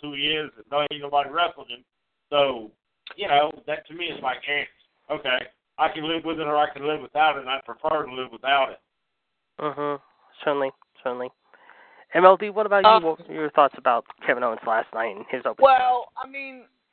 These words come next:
Speaker 3: Kevin, whether you know him as Kevin Owens, Kevin Steen, you know, however you remember him or, or know him,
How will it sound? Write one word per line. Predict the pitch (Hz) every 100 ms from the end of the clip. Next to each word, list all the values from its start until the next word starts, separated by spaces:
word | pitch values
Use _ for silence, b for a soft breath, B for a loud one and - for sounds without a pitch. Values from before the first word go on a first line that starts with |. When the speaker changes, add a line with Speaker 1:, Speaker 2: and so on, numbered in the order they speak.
| _
Speaker 3:
Kevin, | 254 254 254 233
whether | 214 226
you | 226
know | 220 226
him | 214
as | 208
Kevin | 262 214 208
Owens, | 196 196 196 185 -
Kevin | 220 202 196 -
Steen, | 196 196 190 190 -
you | 180
know, | 170
however | 180 185 180
you | 180 165
remember | 165 170 180 175
him | 175 156
or, | 151 _
or | 170
know | 170 175
him, | 160